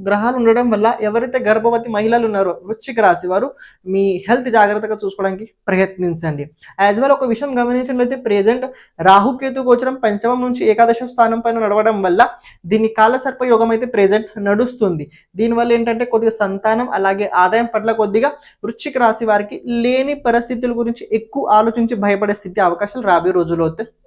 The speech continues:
ఉండబోతున్నాయి. ఒక విషయం తెలుసుకోండి, మీకు గనుక ప్రెజెంట్ శుక్ర మహాదశ నడుస్తున్నట్లయితే చాలా బాగుండబోతుంది. మీకు గనుక ప్రెజెంట్ గురు మహాదశ నడుస్తున్నట్లయితే ఆరోగ్యం జాగ్రత్తగా, మీకు గనుక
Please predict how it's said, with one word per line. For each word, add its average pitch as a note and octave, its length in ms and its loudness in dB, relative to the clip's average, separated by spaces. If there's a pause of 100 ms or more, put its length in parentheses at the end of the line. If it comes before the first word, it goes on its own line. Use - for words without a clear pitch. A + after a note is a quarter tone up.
ఉండబోతున్నాయి. D#3+ 580 -2 (420)
ఒక A#3 160 2
విషయం C#4 200 0 (100)
తెలుసుకోండి, F3 440 -6 (340)
మీకు A#3+ 340 -2
గనుక B3+ 180 -4 (140)
ప్రెజెంట్ G#3+ 440 4
శుక్ర C4 320 -2
మహాదశ A#3+ 380 0
నడుస్తున్నట్లయితే A3 580 0 (100)
చాలా G#3 260 6
బాగుండబోతుంది. E3+ 680 2 (380)
మీకు C4+ 200 2
గనుక B3+ 200 0 (120)
ప్రెజెంట్ A3+ 380 2 (220)
గురు A#3+ 160 6 (100)
మహాదశ B3 380 -2
నడుస్తున్నట్లయితే A#3+ 520 0 (140)
ఆరోగ్యం G3+ 360 2
జాగ్రత్తగా, E3 480 0 (460)
మీకు C4+ 220 2
గనుక B3+ 180 -2